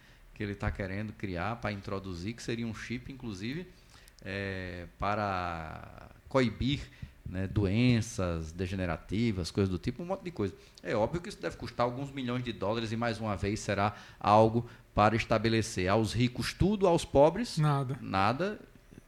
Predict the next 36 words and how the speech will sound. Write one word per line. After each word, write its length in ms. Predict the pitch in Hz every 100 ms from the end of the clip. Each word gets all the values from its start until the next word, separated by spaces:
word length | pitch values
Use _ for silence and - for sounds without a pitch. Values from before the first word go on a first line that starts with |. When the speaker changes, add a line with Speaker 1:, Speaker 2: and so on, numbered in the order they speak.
| -
Speaker 1:
quem 200 | - 117
dera 220 | 104 110 160
a 40 |
morte, 420 | 139 87 - - - - -
né? 440 | 113 175 143 135
Speaker 2:
É. 340 | - - - 165
Speaker 1:
Então, 260 | 170 240 - - - -
essa 240 | - - 101
discussão, 380 | - 127 - 147
Felipe, 320 | - 98 -
me 80 | 143
preocupa 440 | 143 123 139 110
muito 360 | 95 120 131 - - - -
quando 260 | - 135 143
a 60 |
gente 320 | 127 139 131 117
vê 440 | 95 127 143 120 - -
que 80 | -
a 40 |
gente 160 | 110 131
tá 140 | 131
chegando 420 | 135 - 120 131 139
num 160 | 139
ponto 320 | 127 135 131
crucial 680 | - 117 - 101 92 107 131 - - - _ - - - -
onde, 320 | 143 139 113
mais 600 | 107 98 104 135 165 180 170
uma 220 | 175 143
vez, 600 | 98 104 110 127 - - - - - -
nós 140 | 104 110
estamos 280 | - 123 131
entregando 800 | 131 131 117 98 104 98 101 - - -
discussões, 920 | 107 - 104 - 107 107 120 120 - - - - -
né, 320 | 95 101 98
de 160 | 90
cunho 600 | 113 - 113 107 101 87